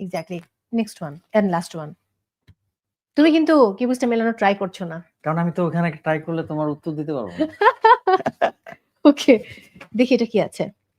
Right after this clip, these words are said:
Speaker 1: ও, এটা খুবই কমন প্রশ্ন। এই প্রশ্ন আমি তোমাকে বহুবার করেছি জীবনে।
Speaker 2: আচ্ছা।
Speaker 1: ভালো নাচেন, মিউজিক ভিডিওতে ভালো পারফরম্যান্স করেছেন,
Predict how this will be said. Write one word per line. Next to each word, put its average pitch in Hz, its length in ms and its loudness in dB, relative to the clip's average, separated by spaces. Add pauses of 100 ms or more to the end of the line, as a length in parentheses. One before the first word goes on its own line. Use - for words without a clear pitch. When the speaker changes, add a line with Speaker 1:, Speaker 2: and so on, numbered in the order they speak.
(760)
Speaker 1:
ও, 269 460 4
এটা 392 160 4
খুবই 453 240 6
কমন 311 300 4
প্রশ্ন। 254 300 0
এই 262 60 0
প্রশ্ন 302 260 -4
আমি 311 100 -2
তোমাকে 302 200 -2
বহুবার 262 340 2
করেছি 208 300 -2
জীবনে। 190 300 -2
Speaker 2:
আচ্ছা। - 800 -12
Speaker 1:
ভালো 339 320 4
নাচেন, 302 560 -2
মিউজিক 247 360 -2
ভিডিওতে 247 400 0
ভালো 220 260 -2
পারফরম্যান্স 214 480 -4
করেছেন, 202 380 -4